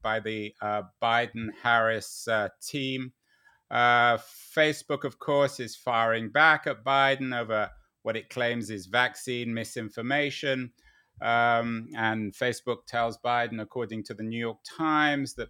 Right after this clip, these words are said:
Facebook is not the reason that the vaccination goal was missed. New York Times has always been very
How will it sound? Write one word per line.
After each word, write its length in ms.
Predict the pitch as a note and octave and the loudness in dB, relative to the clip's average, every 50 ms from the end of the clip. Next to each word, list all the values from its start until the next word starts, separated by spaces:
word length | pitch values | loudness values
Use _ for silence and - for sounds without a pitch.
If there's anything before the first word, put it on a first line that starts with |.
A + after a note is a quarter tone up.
| _ _ | _ _
Facebook 380 | - C3 B2 - - C3 A#2+ - | -8 -6 -6 -8 -10 -12 -10 -8
is 160 | C#3 A#2+ G#2 A#2 | -8 -6 -4 -4
not 500 | C3 C3+ C#3+ D3+ F3 F#3 - - - - _ _ _ _ | -2 0 2 4 4 4 2 0 -8 -20 _ _ _ _
the 140 | - A2 A2+ | -6 -4 -4
reason 540 | A2 A2+ A2+ G#2 G2+ F#2 F#2 F#2 F2+ F2+ F2+ | -2 -2 -4 -4 -6 -8 -10 -10 -10 -8 -8
that 120 | G2 F#2+ | -8 -8
the 120 | - G#2 G2 | -8 -4 0
vaccination 800 | A2 A2 G#2 - - - A2 G#2 G2+ G#2 G2 - - G#2 G2+ F#2+ | 0 0 0 0 -4 -8 -6 -4 -4 -4 -4 -6 -6 -8 -6 -2
goal 340 | - G#2 G2+ G2+ G2+ G2+ F#2+ | 0 2 2 2 0 0 -2
was 300 | G#2 G#2 F#2+ - - _ _ _ _ _ _ _ _ _ | -4 -4 -6 -6 -12 _ _ _ _ _ _ _ _ _
missed. 580 | A2 A2+ A#2+ C3+ B2 G#2+ - - - - - - | -4 0 2 2 2 2 0 -4 -10 -10 -12 -10
New 160 | G#2+ A2 A2+ | -8 -4 -2
York 260 | A#2 A#2 A#2+ A#2+ - | 0 0 -2 -2 -2
Times 360 | - C#3 C3 C3 B2+ A#2+ G#2+ | 0 2 2 4 2 2 -2
has 160 | A#2+ A#2 G#2 | -4 -4 -4
always 220 | B2 B2 B2+ A#2+ G#2 | -2 -2 -2 -2 -2
been 180 | B2 A#2+ A#2 | -2 -4 -2
very 240 | A2+ A#2+ A#2+ A#2 - | 0 2 2 2 0